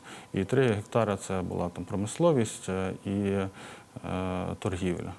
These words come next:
То, е, якраз по сільськогосподарських землях,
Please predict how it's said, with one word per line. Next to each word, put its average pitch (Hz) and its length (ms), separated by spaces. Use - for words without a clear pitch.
То, 104 460
е, 98 80
якраз 117 340
по - 120
сільськогосподарських 110 1040
землях, 160 420